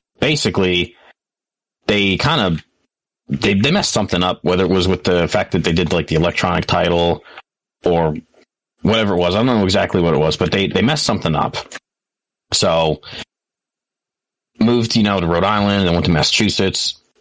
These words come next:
<clears throat> They paid, paid the car off.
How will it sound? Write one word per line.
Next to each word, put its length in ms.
<clears throat> 400
They 500
paid, 180
paid 180
the 40
car 160
off. 280